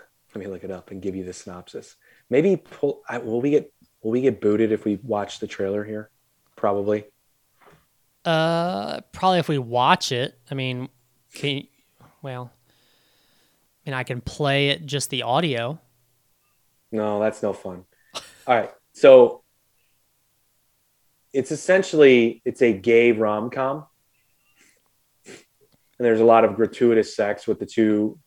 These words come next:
Speaker 1: male stars of the movie. Um, the guy who directed it and starred in it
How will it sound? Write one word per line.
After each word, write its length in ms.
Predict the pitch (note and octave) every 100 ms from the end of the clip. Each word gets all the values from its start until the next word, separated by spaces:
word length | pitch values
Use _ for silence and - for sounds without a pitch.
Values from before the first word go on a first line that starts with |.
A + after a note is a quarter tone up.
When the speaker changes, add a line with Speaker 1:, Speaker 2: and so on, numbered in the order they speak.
| -
Speaker 1:
male 260 | A2 G#2+
stars 460 | G#2 - G#2 G#2 G2
of 80 | F#2+
the 60 |
movie. 360 | F#2+ G2+ C3+ - _ _ _ _ _ _ _ _ A#2
Um, 400 | A2 G2 - -
the 60 | A#2+
guy 240 | A#2+ A#2+
who 80 | C3
directed 480 | A#2+ A2 A2 A#2+ A#2+
it 140 | A#2
and 100 | A2+
starred 340 | - A2+ G#2+ A#2
in 100 | A#2
it 260 | A#2+ -